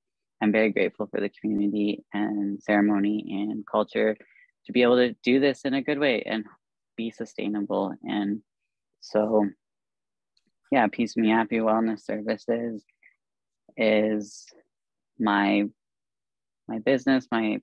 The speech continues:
practice, my, um, how I'm, what I'm offering the, the community right now, which includes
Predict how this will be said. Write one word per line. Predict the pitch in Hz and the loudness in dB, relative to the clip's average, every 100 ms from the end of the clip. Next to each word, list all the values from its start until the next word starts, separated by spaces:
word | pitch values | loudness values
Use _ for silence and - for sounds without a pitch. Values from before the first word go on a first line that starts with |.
| - | -2
practice, | 113 117 - 117 107 - - | -2 -2 -2 -4 -4 -14 -8
my, | 110 107 104 104 101 _ _ _ _ _ _ - | -6 -4 -4 -2 -4 _ _ _ _ _ _ -10
um, | 101 101 98 104 98 _ _ _ _ _ _ _ _ _ _ _ _ _ _ _ _ _ _ _ _ _ _ _ _ _ _ _ - | -8 -6 -8 -10 -14 _ _ _ _ _ _ _ _ _ _ _ _ _ _ _ _ _ _ _ _ _ _ _ _ _ _ _ -10
how | - 120 | 0 4
I'm, | 123 123 120 113 - - - - | 6 4 4 0 -6 -16 -20 -6
what | 131 123 | 0 2
I'm | 123 127 | 4 4
offering | 127 127 139 131 | 2 0 0 2
the, | 127 123 - - | 0 -4 -10 -14
the | 123 - | -12 -4
community | 123 127 117 104 | 0 0 -2 -4
right | 101 | -6
now, | - 101 101 | -4 -2 -2
which | 107 110 107 - | -4 -6 -8 -12
includes | - 113 107 - 113 113 110 - | -6 -4 -2 2 4 4 2 -2